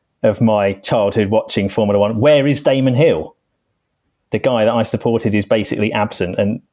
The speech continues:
in San Marino, watching footage back, I mean, you don't really see him at all until quite near the end of the race, and it was a very hard year to watch Formula One for me, so I've pretty much blocked most of it out of my mind.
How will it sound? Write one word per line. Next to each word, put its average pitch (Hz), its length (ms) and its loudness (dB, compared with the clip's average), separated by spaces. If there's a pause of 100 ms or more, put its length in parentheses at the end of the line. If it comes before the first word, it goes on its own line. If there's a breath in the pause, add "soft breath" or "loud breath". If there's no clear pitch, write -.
in 101 240 -4
San 120 340 0
Marino, 110 560 2 (960 loud breath)
watching 101 540 -2
footage 104 480 -4
back, - 520 -4
I 110 60 0
mean, 123 100 4
you 120 60 2
don't - 160 0
really 98 140 0
see - 240 -2
him 120 100 2
at 117 140 -2
all 110 340 -2 (320)
until 104 320 -2
quite 101 260 -2
near 98 140 0
the 98 80 -2
end 98 140 0
of 95 60 0
the 95 80 -2
race, 95 360 0
and 92 200 0
it - 600 -16
was 127 120 0
a 139 40 2
very 147 160 4
hard 120 380 0
year 113 160 2
to 117 100 -2
watch 110 240 0
Formula 92 240 0
One 90 140 0
for - 100 -12
me, 90 180 0
so 98 200 0
I've - 300 -6
pretty 113 180 0
much 95 260 -4
blocked 104 280 -2
most 95 260 0
of 92 80 -2
it 92 80 2
out 95 100 -2
of 101 140 -4
my 92 80 0
mind. 95 380 -2